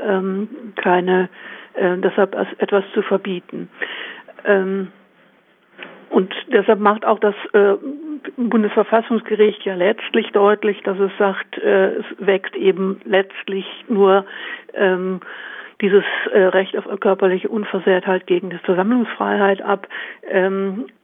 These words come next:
und, aber es macht eben auch so, so einfach diese Prognose, ähm, dass, weil es, äh, Versammlungen gegeben hat, wo keine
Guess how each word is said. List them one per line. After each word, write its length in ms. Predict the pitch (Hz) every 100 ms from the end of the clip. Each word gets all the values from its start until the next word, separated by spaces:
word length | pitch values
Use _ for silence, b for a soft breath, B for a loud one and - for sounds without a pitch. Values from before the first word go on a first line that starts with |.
| -
und, 300 | 202 196 190 - - 240 - 247 196 _ _ 320 - - -
aber 260 | 185 208
es 100 | -
macht 260 | 208 214 -
eben 220 | 220 202 -
auch 320 | 208 240 233 -
so, 120 | 202
so 220 | 196 -
einfach 540 | - 190 240 254 233 202
diese 220 | 214 196
Prognose, 800 | 196 202 190 190 202 202 202 196 B B B -
ähm, 400 | 196 185 185 190
dass, 180 | 180 190 - - - 185 -
weil 280 | 185 196 233
es, 100 | 226 - -
äh, 340 | - 202 196 196 -
Versammlungen 540 | 185 190 196 208 202
gegeben 480 | 190 175 202 196 196
hat, 200 | 190 -
wo 80 | 190
keine 520 | - 185 185 185